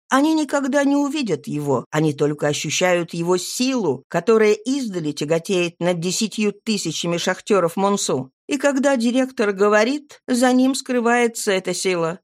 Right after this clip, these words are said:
Его устами она изрекает свои вещания. Углекопы были обезоружены. Даже Этьен пожал плечами, давая понять, что для них самое лучшее — удалиться.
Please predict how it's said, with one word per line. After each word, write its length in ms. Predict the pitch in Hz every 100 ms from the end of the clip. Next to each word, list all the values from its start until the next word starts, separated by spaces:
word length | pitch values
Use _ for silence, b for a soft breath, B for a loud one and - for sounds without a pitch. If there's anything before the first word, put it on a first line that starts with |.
| _ -
Его 260 | 131 143
устами 600 | 143 139 - 160 202 202
она 320 | 156 151 175 180
изрекает 640 | 165 165 165 170 180 175
свои 440 | 175 170 175 185
вещания. 960 | 175 185 - - 240 220 151 101 - _ _ _ _ _ _ -
Углекопы 720 | 294 262 302 294 359 359 320
были 500 | 294 220 254 240 240 -
обезоружены. 1040 | 185 170 160 156 147 139 139 135 139 135 -
Даже 360 | 151 180 175 180
Этьен 380 | - 233 262
пожал 360 | 254 156 156 151
плечами, 500 | - 165 - 233 190
давая 320 | 151 160 165
понять, 400 | 170 185 226 226
что 220 | - 190
для 220 | 175 175 180
них 280 | 240 262
самое 380 | - 185 170 165
лучшее — 600 | 185 233 - 254 240 240 -
удалиться. 800 | 233 208 190 135 - - -